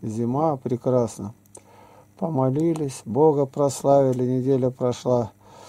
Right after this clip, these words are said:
Все время подумаешь, как страшно было бы, когда Господь бы не избрал. Это Володя закрывает. Цепочку перекидывать пошел. Туда ворота, чтоб затянуть теперь замок.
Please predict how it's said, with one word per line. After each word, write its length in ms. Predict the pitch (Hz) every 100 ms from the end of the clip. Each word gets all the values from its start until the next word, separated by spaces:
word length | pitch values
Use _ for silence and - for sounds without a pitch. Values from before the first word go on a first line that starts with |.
| -
Все 200 | - -
время 300 | 151 170 156
подумаешь, 580 | 131 143 143 156 139 127
как 200 | - 135
страшно 520 | - 180 185 - 170
было 280 | 165 180 165
бы, 140 | 120
когда 280 | 120 127 131
Господь 440 | 127 131 - 156 131
бы 140 | 131
не 200 | 131 135
избрал. 560 | 120 113 131 127 107 - - - _ _ _
Это 140 | _ 143
Володя 380 | 147 143 123 113
закрывает. 680 | 120 - 117 113 110 110 - _ _ _ _ - - - - _ _ _ _ _ _ _
Цепочку 640 | - - 135 - 127 - -
перекидывать 680 | - 113 110 123 120 135 127
пошел. 500 | 117 110 113 104 107 - - - _ _ _ _ _ _ _ _ _ _ _ _ _ _ _
Туда 300 | - 120 110
ворота, 460 | 107 135 147 143 117
чтоб 200 | - -
затянуть 520 | 120 113 123 123 113
теперь 340 | - 113 110
замок. 420 | 107 113 123 139